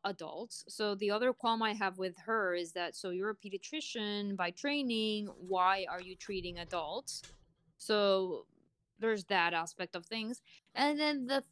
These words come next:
third side of thing is that she has also been, um, you know, found to believe that vaccines contain alien D N A that is being injected into people, and that certain health conditions, in particular,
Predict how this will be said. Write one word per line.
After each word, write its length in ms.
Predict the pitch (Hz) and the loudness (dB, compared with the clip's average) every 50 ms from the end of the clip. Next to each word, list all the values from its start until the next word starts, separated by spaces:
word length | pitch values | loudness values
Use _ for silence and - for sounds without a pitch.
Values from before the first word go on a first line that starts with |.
| _ - | _ 4
third 280 | 302 311 320 349 359 | 6 6 6 6 4
side 220 | - - - 214 202 | 2 2 2 2 2
of 140 | 196 180 - | 0 -2 -4
thing 420 | - 196 190 190 190 196 208 202 - - | -4 -4 -2 -2 -2 -4 -6 -6 -6 -4
is 240 | 202 208 208 190 180 | -4 -2 -2 -2 0
that 540 | 196 208 196 196 190 185 180 180 - - - | 4 6 6 6 6 6 4 2 0 -2 -8
she 220 | - - 233 233 | -6 -4 -2 0
has 180 | 233 208 190 - - | 0 -2 -2 -4 -4
also 520 | - 247 285 349 427 427 - - 330 269 214 | 0 2 4 4 4 2 2 2 2 2 2
been, 600 | 196 196 196 190 190 190 185 185 190 190 190 - - | 2 2 2 2 2 2 0 0 0 -2 -2 -2 -2
um, 400 | 196 202 190 185 180 185 175 147 92 - - - | -2 -2 0 0 -2 -4 -6 -10 -14 -18 -12 -6
you 140 | - 208 202 | -4 -2 0
know, 220 | 196 190 190 190 | 0 0 0 0
found 440 | 190 - 214 202 196 196 196 202 196 - - - - | 0 2 4 4 4 4 2 0 -4 -6 -10 -6 0
to 260 | 233 214 202 196 196 | 2 4 4 4 4
believe 540 | 180 175 196 190 185 185 196 196 190 196 190 - - 190 180 | 2 2 2 2 2 2 0 0 0 -2 -4 -4 -8 -2 2
that 300 | 190 185 180 170 - - | 4 4 4 4 0 2
vaccines 600 | 196 190 185 - - - 233 208 214 214 202 - | 0 0 0 0 -4 -2 -2 0 0 0 -2 -4
contain 520 | - 226 202 190 - 208 190 190 190 175 - - | -4 -4 -4 -4 -2 0 0 0 0 -2 -4 -2
alien 460 | 208 214 240 269 277 285 277 262 226 | 0 2 2 2 2 2 2 2 2
D 180 | 202 190 185 185 | 2 2 2 2
N 100 | 170 160 | 2 0
A 240 | 151 151 160 202 311 381 _ _ _ _ _ _ _ _ - | -4 -6 -6 -6 -6 -6 _ _ _ _ _ _ _ _ -2
that 140 | 196 208 190 | 0 2 2
is 140 | 190 185 175 | 2 2 2
being 220 | 190 208 202 196 | 2 2 2 2
injected 460 | 196 190 180 202 185 185 - - 202 | 2 2 4 2 2 2 2 0 0
into 180 | 196 196 - 202 | 0 0 -2 -2
people, 600 | 190 - 196 185 185 - - 180 185 202 214 - _ _ - - _ _ _ _ _ - | -2 0 0 0 0 2 2 2 2 2 0 -4 _ _ -20 -20 _ _ _ _ _ 0
and 480 | 240 262 277 294 285 262 254 254 262 240 247 220 | 2 4 4 4 4 4 4 4 2 0 -2 0
that 360 | 214 214 208 202 196 147 - - | 2 4 6 6 4 2 0 -4
certain 280 | - 226 202 180 196 | -6 -4 -4 -4 -4
health 320 | 180 175 202 262 302 294 - | -6 -4 -2 -4 -4 -2 -4
conditions, 580 | 277 233 214 185 185 175 - - 196 196 - | -4 -4 -2 -2 -2 -2 -2 -4 -4 -4 -4
in 80 | 190 175 | -6 -6
particular, 680 | - 185 175 - - 190 - - 185 175 175 175 175 | -6 -10 -8 -4 -4 -4 -4 -2 -2 0 0 0 -2